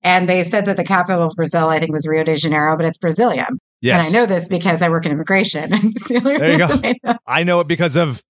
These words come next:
Speaker 2: jiu-jitsu, but yeah, that's, that's
Speaker 1: Oh,
Speaker 2: about as
Speaker 1: yeah.
Speaker 2: much as I know.
Speaker 1: Yeah, so there's that. So right off the bat, you know that there's something wrong if you, if you know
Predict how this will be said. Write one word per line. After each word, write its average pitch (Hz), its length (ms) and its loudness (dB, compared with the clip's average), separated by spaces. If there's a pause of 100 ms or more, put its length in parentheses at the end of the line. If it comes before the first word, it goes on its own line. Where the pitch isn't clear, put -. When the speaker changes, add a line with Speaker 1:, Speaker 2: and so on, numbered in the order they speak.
(120)
Speaker 2:
jiu-jitsu, 120 600 -2
but 123 160 -4
yeah, 113 240 -2
that's, - 440 -6 (320)
that's 185 220 2
Speaker 1:
Oh, - 40 4
Speaker 2:
about 196 160 4
as 269 40 0 (120)
Speaker 1:
yeah. 170 40 4
Speaker 2:
much 214 220 0
as 208 80 -2
I 190 100 2
know. 202 360 -2 (100)
Speaker 1:
Yeah, 180 340 0
so 262 140 2
there's 294 220 0
that. 180 280 0
So 285 340 0 (360)
right 285 240 0
off 311 160 0
the 262 80 -2
bat, 190 280 0
you 185 60 -4
know 180 140 0
that 170 140 0
there's 165 180 0
something 165 320 0
wrong 151 240 2
if 151 160 -6
you, 135 320 -2
if 165 200 -4
you 151 120 0
know 143 340 0